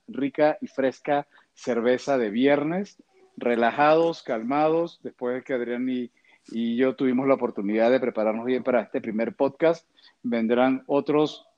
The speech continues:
bien chingones, bien preparados, con mucho sabor y sobre todo con mucho cariño. Adrián, muchísimas gracias, que descanses,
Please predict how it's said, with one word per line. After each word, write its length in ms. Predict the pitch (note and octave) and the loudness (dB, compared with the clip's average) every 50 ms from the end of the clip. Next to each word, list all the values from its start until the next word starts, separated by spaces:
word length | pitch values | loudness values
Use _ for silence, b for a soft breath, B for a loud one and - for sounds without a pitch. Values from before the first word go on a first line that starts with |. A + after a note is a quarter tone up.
| _ _ _ | _ _ _
bien 300 | _ - C3 D3+ D#3 D#3 | _ 0 2 2 2 2
chingones, 640 | D3 - D3 D3 C#3 D3+ D3+ D3+ D3+ D3+ D3 D3 - - - | 0 0 0 2 2 2 4 4 4 2 0 -2 -6 -14 -8
bien 220 | A#2 C3 D3 D3 C3+ | -2 0 2 2 2
preparados, 800 | - D3 C#3+ - C3+ C#3 C#3 C#3+ C#3+ C#3+ D3+ D3 C#3+ - b b b b b b | 0 -2 0 2 2 4 4 4 4 2 0 -2 -6 -8 b b b b b b
con 160 | - B2+ B2 | -8 -4 -2
mucho 240 | C#3 D3+ C#3+ - - | -2 -2 -2 -2 -4
sabor 260 | - D3+ D3 D3+ D3+ | -4 -2 -2 0 -2
y 40 | D3+ | -2
sobre 240 | C#3 C3+ B2+ A#2 G#2+ | -2 -4 -6 -4 -4
todo 200 | - C#3 C#3+ - | -2 -2 -2 -2
con 160 | - B2+ A2+ | -2 -4 -2
mucho 240 | A#2 B2 A#2+ - B2+ | -2 -4 -4 -6 -4
cariño. 480 | - A#2+ B2+ C#3+ D#3 D#3+ F3 G3 G#3+ _ _ _ _ _ _ _ _ _ _ _ _ _ - | -2 0 2 2 2 2 0 -2 -4 _ _ _ _ _ _ _ _ _ _ _ _ _ -2
Adrián, 400 | A#2 B2 C3 C#3+ D#3 D#3+ F3 D#3+ | 2 4 4 6 4 4 2 0
muchísimas 520 | D3 C3+ - D3+ C#3+ - E3 D#3 C#3+ B2 | -4 -6 -6 -8 -8 -6 -4 -4 -2 -2
gracias, 640 | C#3 D#3 E3 E3+ E3 - F#3+ F#3+ F#3+ F#3+ F#3 - - | 2 2 2 2 2 2 2 2 2 2 0 -6 -16
que 140 | - - | -12 -10
descanses, 840 | A#2 A2+ - - - E3+ E3+ F#3 F3 - - G3+ G#3+ G#3+ - - _ | -8 -8 -8 -6 -2 -2 -2 -2 -2 -4 -4 -4 -4 -4 -6 -16 _